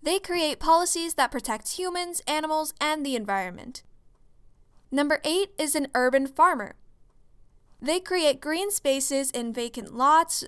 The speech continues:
backyards, and even rooftops. Number nine is a conservation scientist.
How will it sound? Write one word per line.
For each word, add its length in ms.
backyards, 840
and 180
even 320
rooftops. 760
Number 340
nine 320
is 160
a 60
conservation 720
scientist. 680